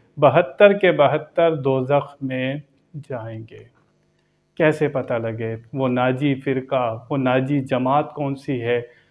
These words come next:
जो जन्नत में जाएगी और बहत्तर दोज़ख में जाएंगे? सहाबा ने अर्ज़ की, "या रसूल अल्लाह, उसकी कोई निशानी?"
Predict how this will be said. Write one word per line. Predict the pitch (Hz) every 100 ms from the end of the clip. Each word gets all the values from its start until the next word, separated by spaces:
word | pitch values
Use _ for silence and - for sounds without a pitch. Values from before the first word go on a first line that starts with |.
| _ 147
जो |
जन्नत | 139 156 196 220 220
में | 202 190
जाएगी | 160 160 165 160
और | 170
बहत्तर | 147 139 131 156 - 185 160
दोज़ख | 139 139 131 156 -
में | 143 123
जाएंगे? | 123 117 113 117 113 117 113 _ _ _ _ _ _ _
सहाबा | 120 120 135
ने | 151 143
अर्ज़ | 139 135 127
की, | - 131
"या | 123 123
रसूल | 123 - 131 127
अल्लाह, | 123 139
उसकी | 151 - 160
कोई | 151 143
निशानी?" | 131 117 123 123 143